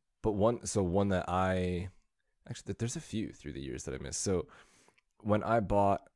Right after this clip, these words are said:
my, my first PlayStation one, um, I, my first, so fun fact with PlayStation,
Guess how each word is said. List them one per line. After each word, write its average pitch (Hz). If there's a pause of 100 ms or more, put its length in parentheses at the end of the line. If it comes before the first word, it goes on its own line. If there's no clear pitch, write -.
(240)
my, 85
my 87
first 95
PlayStation 90
one, 80 (1000)
um, 80 (1300)
I, 90
my 92
first, 127
so 98
fun 107
fact 82
with 82
PlayStation, 85